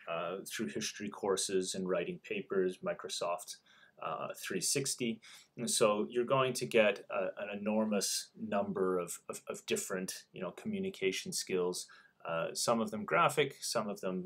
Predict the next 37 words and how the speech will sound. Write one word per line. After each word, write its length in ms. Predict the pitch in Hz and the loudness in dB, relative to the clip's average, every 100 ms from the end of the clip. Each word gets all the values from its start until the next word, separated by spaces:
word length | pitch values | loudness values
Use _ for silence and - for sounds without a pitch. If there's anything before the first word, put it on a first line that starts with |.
| 92 | -4
verbal, 460 | 101 95 92 92 - - - - | -2 2 2 2 -2 -20 -20 -6
uh, 440 | 92 90 87 85 87 - - | -2 0 0 -2 -4 -10 -8
as 200 | 98 92 | -6 -4
you, 200 | 90 - | -6 -6
as 120 | 95 95 | -8 -6
you 80 | |
go 240 | 85 85 82 | -4 -6 -6
through 240 | - 95 | -6 -2
our 180 | 82 82 | -2 -2
education. 600 | - - - - - - - _ _ _ _ - - - _ _ _ _ _ | -4 -10 -8 -8 -8 -10 -14 _ _ _ _ -14 -12 -12 _ _ _ _ _
As 220 | 147 160 175 | 6 6 6
you, 280 | 180 - - | 4 4 2
uh, 240 | 123 104 101 - | 6 6 4 0
continue 500 | 131 - 139 113 101 | -4 0 2 2 4
along 400 | 98 107 107 107 | 4 4 4 0
in 160 | 107 95 | -2 -4
your 220 | 90 90 | -4 -2
Bachelor 380 | 101 92 - 98 | 0 0 -2 -2
of 80 | 92 | 0
Architectural 480 | 90 - - - 95 | -2 -2 -10 -8 -6
Studies 420 | - 165 143 139 | 2 2 2 0
degree, 460 | 120 123 120 113 - - _ | -2 2 2 2 -4 -20 _
you're 120 | - 107 | -6 -2
going 220 | 101 95 | -2 -2
to 140 | - | -4
learn 140 | 92 90 | -4 -4
strong 380 | - 117 98 | -2 0 0
research 400 | 107 147 139 127 | 0 0 0 -2
skills, 560 | - - 123 110 107 - - | -2 2 4 4 2 -6 -4
uh, 200 | 90 92 | -4 -4
to 80 | - | -6
prepare 460 | 107 107 - 92 95 | -8 -10 -4 0 2
you, 360 | 90 87 87 - - - - | 2 0 -2 -8 -18 -20 -6
uh, 360 | 87 85 80 82 | -2 0 0 -2
for 500 | - 95 85 85 - | -4 -2 -2 -4 -2
graduate 440 | - 98 113 113 - | 0 2 2 0 -2
studies. 560 | - 110 107 104 - | 0 0 0 -6 -10